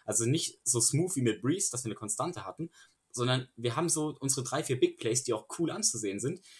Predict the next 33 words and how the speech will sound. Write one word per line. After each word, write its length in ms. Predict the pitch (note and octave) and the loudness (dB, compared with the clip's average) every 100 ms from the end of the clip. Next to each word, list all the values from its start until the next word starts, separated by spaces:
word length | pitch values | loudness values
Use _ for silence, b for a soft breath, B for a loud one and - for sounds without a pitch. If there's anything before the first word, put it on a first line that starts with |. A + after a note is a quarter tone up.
| b b | b b
aber 220 | B2 B2 | -2 0
die 100 | B2+ | 2
halt 160 | B2 | 2
irgendwie 420 | C#3 D3+ C#3 D3 - | 2 -2 0 0 2
auch 240 | B2 B2+ | 0 0
wirklich 320 | B2+ C3+ C3 | -4 0 -2
so 180 | C3 - | 0 2
achtzig, 320 | A#2+ - C3 | 2 2 -2
neunzig 220 | A#2 A#2+ | -2 -2
Prozent 300 | - A2 A2+ | -6 -8 -6
unserer 280 | A#2 A2+ - | -4 -4 -4
offensiven 360 | A2 A#2 A2+ A2+ | -6 -4 -6 -4
Leistung 380 | D3+ E3 G2 F2+ | -4 -4 -4 -6
ausmachen. 480 | F2+ F2+ F2 F2+ b b | -6 -6 -8 -10 b b
Also 180 | G#2 A#2 | -6 -2
streich 360 | - G#2+ B2 C#3+ | 0 0 0 -2
mal 120 | C3+ | -6
die 220 | A#2+ G#2+ | -6 -10
drei, 220 | A#2+ A2 | -2 -2
vier 180 | A#2+ A#2+ | 0 -2
Big 200 | D3+ - | -4 -4
Plays 260 | A2+ G#2+ - | -2 -2 0
raus, 220 | C#3 - | -4 -4
die 100 | - | -8
wir 120 | - | -8
hatten, 280 | F2+ C#3+ E3+ b b b - | -8 -8 -12 b b b -6
dann 120 | G#2+ | -4
sind 160 | C#3+ | -2
wir 80 | C3 | -2
statt 220 | B2+ B2 | -2 -2
unseren, 420 | A2+ B2 A2+ G#2 G2+ _ _ - | -2 -4 -2 -4 -8 _ _ -12
keine 140 | G#2 | -10
Ahnung, 320 | G2 B2+ F#2+ | -4 -4 -4